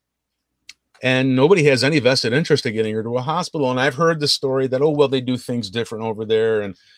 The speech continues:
you know, they, they, they s-, try to stabilize her and this and that. And I don't, I don't buy it. I don't buy it. Ronald Reagan had the exact same injury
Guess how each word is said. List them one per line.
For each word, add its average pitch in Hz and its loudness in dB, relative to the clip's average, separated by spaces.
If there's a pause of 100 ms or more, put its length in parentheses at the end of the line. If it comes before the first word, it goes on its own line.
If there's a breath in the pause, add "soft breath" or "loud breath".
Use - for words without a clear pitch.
(380 soft breath)
you 110 -6
know, 95 -4
they, 101 -2
they, 107 -8
they 117 -6
s-, - -2
try 113 -2
to 117 -2
stabilize 107 0
her 107 -2
and 101 -6
this 101 -4
and 101 -6
that. 101 -6
And 120 -6
I 127 0
don't, 127 -2
I 139 0
don't 147 -2
buy 110 2
it. 73 -8 (300)
I - -18
don't 95 -10
buy 87 -6
it. 80 -12
Ronald 151 2
Reagan 147 4
had 113 -2
the 107 0
exact 107 0
same 110 -2
injury 78 -8